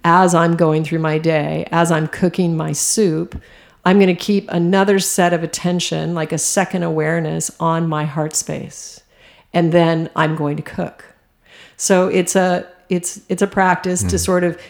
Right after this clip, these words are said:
Speaker 1: get you into the space of experiencing your life from an observational point.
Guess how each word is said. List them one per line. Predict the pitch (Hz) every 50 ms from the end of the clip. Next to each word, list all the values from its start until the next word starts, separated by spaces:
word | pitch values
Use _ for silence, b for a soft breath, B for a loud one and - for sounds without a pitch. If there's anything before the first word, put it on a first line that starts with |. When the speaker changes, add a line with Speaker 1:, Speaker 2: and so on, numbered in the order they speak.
| B B B
Speaker 1:
get | - 185 170 170 - - 202
you | 190 185
into | - - - 180 175 175 175 - - - 175 170 165 165 165 165
the | 165 180 170 160 160 160 156 156 156 156
space | 160 - - - - 202 190 180 165 160 160 165 - -
of | - - 180 170
experiencing | 170 170 - - - - 175 165 170 170 165 165 160 - 165 156
your | 156 147 151
life | 147 160 156 147 151 151 151
from | - - 156 147
an | 156 156 -
observational | - 147 151 151 - - 170 160 156 156 156 147 - - 160 156 156
point. | - - - - - - -